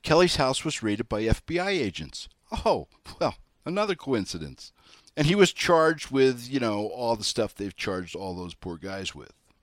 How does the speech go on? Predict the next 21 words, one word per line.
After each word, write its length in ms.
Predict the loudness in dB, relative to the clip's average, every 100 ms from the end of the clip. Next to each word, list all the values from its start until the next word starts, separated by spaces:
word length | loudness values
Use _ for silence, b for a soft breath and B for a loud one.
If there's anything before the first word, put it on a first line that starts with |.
| 0
Within 380 | 6 8 8 6
the 100 | 2
week 640 | 2 -4 -4 -6 _ -20 -20 _ -4
of 120 | 0
his 220 | 0 0
arrest, 640 | -4 -6 -8 -10 -12 -12 -18 _ _
he 400 | -10 -6 -6 -6
catapulted 640 | -4 -2 -2 -2 -4 -4
to 140 | -6 -6
the 140 | -10 _
tops 640 | -10 -8 -8 -8 -10 -10 -12 _ _ _ _ -10
of 120 | -6
the 60 | -2
Michigan 480 | 0 -2 -4 -6
polls 640 | -6 -6 -8 -8 -14 -18 -18 b b _
in 140 | -2 0
the 80 |
G 200 | -2 0
O 120 | 2 0
P's 340 | -4 -6 -6
bid 600 | -10 -4 0 0 -2